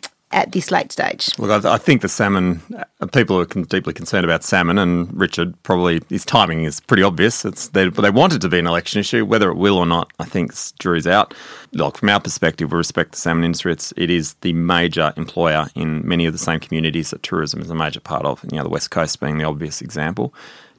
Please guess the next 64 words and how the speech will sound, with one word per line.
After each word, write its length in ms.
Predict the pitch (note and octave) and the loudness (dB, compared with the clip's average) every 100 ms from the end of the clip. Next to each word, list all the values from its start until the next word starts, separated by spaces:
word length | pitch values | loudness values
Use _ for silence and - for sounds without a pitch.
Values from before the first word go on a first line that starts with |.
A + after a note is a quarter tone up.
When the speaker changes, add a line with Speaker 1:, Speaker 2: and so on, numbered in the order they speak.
| - | -6
Speaker 2:
At 140 | - | -4
the 60 | F2+ | 0
same 260 | - F2 | 2 2
time, 300 | - F#2 D#2+ | 4 2 2
though, 240 | D2+ F#2+ B2+ | 2 0 0
we've 340 | - - F2 | -4 -2 -2
got, 220 | E2 D2+ - - | -2 -4 -6 -6
I 80 | D#2 | -4
know, 240 | D#2 F2 | -2 -2
there 100 | F#2 | 0
are 60 | E2+ | 0
a 40 | |
lot 200 | E2 E2 | 2 2
of 120 | D2+ | 0
operators 540 | D#2+ D2+ E2 C#2+ D#2 D2 | -4 -2 0 0 -2 -6
and 60 | |
a 20 | E2+ | -6
lot 80 | |
of 60 | D2+ | -4
members 240 | D#2+ D2 | -6 -8
of 60 | - | -10
the 20 | |
community 300 | E2+ E2 E2 | -6 -4 -2
who 40 | D#2 | -4
share 220 | - E2 | -4 -4
the 80 | D2 | -4
concerns 540 | D#2+ - E2 D#2+ D#2 | -8 -4 -2 -2 -4
that 100 | D#2+ | -4
are 40 | |
being 400 | D#2 D#2+ D#2+ F2 - | -4 -4 -4 -8 -14
expressed. 540 | D2 - F2+ F2+ - - | -16 -6 -2 -2 -2 -4
So, 420 | - F2 E2+ E2 - | 0 2 2 -2 -6
you 100 | - | -6
know, 60 | D2 | -2
it 80 | E2+ | -2
is 140 | D#2 | 0
one 120 | E2 | 0
of 60 | D#2 | 0
those 380 | D#2 D2+ - - | 0 -2 -6 -8
issues 380 | F2 - D#2 - | -6 -4 -6 -4
where 100 | E2 | -4
you've 240 | D#2+ - | -4 -6
kinda 300 | - E2+ D#2 | -6 -2 -2
gotta 260 | D2+ D#2+ D#2 - - - - - | 0 -2 -4 -10 -18 -20 -8 -2
recognise 520 | F2 F2+ E2+ D#2+ - | -2 0 0 0 -2
that 80 | E2 | -2
there 100 | E2 | -2
is 100 | D#2+ | -2
a 60 | |
diver-, 360 | D2+ D#2 F2 - | -4 0 0 0
diversity 480 | E2+ D#2+ F2+ - E2+ | -4 0 0 0 -4
of 80 | D2+ | -2
views, 400 | F2+ A#2 C#3+ - - - - _ | 0 0 -2 -10 -20 -20 -20 _
respect 380 | F#2 - A#2 G2 | -4 0 0 2
the 60 | E2+ | 0
industry 340 | E2 - E2 | 0 0 -4
for 180 | - D2+ | -2 -6
the 100 | C#2 | -2
role 220 | E2 E2+ | 2 2
it 80 | D#2+ | 2
plays 280 | E2 D#2 D2+ | 0 0 -2
in 80 | D#2+ | -8
the 60 | |
community, 380 | - F#2 G2+ | -4 -2 0